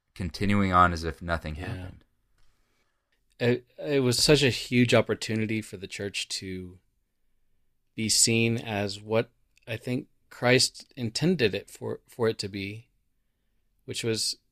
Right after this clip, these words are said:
Speaker 2: a support for each other,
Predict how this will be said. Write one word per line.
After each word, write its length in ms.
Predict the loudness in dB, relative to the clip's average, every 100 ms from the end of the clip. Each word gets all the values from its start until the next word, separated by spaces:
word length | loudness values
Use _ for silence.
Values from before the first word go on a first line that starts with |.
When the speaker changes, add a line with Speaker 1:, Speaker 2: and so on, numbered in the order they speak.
| -8
Speaker 2:
a 60 |
support 580 | -4 -4 -4 4 4 4
for 640 | -10 -6 2 2 2 -4 -12 _ _ _ _ _ _ _ _ -16
each 180 | 2
other, 400 | 4 6 4 2